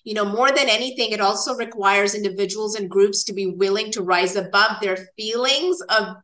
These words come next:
separateness and to actively collaborate, right, in the spirit of mutual understanding, patience, or be it flexibility.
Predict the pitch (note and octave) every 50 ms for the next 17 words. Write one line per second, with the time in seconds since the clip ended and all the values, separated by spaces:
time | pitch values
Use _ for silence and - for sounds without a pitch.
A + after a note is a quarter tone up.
0 | _ - - - - A#3 F#3+ F3+ - A3+ A3 - - C4 C4 D4 F#4 G4 - -
1 | - _ - - - - - - - B3+ C#4+ D#4 - - A3 A#3 - - - D4
2 | B3+ C4 B3+ - - A#3+ A3 G3 F#3 A3 A#3+ C4 G#3+ G3 E3+ E3 F3 E3+ F3 F#3+
3 | F#3 G#3 - C#4+ A3+ G#3+ G#3 - - - A#3 G#3+ G#3+ A3 G#3 G#3 G#3 A#3 A#3+ A3+
4 | - C4 B3+ A#3+ A3+ A3+ A3+ A3 A3 - - - A3 G#3 G#3 G#3 G#3 G#3 G#3 G#3+
5 | G#3+ G#3+ G#3 - - G#3 G3+ G#3 - - A#3 G3+ G3+ G3+ G3+ A3+ G#3 G3 G#3+ G#3+
6 | G#3 G#3 - G#3+ G3 G3+ - G#3+ F3+ F#3 G3+ F#3+ G3 F#3 F3 F3+ F3+ F3 F3